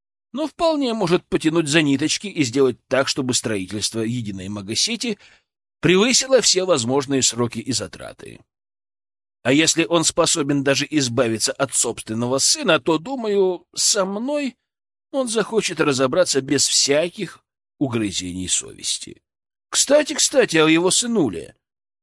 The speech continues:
Есть у меня кое-какая догадка. Даже не так, скорее идея. И эту догадку можно получить. У меня нет ключика, но есть отпечаток. Но это всё потом.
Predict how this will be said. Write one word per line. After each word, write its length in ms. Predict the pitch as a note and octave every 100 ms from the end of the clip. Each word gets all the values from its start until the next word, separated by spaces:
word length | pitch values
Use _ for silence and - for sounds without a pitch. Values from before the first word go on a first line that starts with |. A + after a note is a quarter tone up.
| _ _ _ _ _
Есть 360 | A#2 A#3 F3+ -
у 60 |
меня 160 | C3 B2
кое-какая 520 | C3 C3 C3+ B2+ B2+
догадка. 800 | A#2+ D3 A#2 F2+ - - C2+ A#1+ - - _ -
Даже 380 | G2 A#2+ B2+ C#3+
не 120 | D#3
так, 240 | - F#2+
скорее 600 | - C3 C#3+ C#3+ C#3+ D#3
идея. 500 | C#3 F#2+ A#1+ G#1+ - - -
И 100 | C#3
эту 320 | D#3 E3+ -
догадку 480 | C#3 C3+ C3+ G3+ -
можно 340 | A2+ C3 B2+ A#2+
получить. 1120 | - C3 A#2+ A2+ - - - - - - - _
У 60 | C3+
меня 240 | E3+ F#3
нет 220 | G3 G3
ключика, 520 | - A#3 A3+ - A#2+ B2
но 80 |
есть 240 | C3 C3+ -
отпечаток. 800 | C#3 - E3+ - C3+ - - - - _ -
Но 180 | D3+ F#3+
это 240 | D#3+ -
всё 200 | B2 -
потом. 440 | A2+ G2+ - -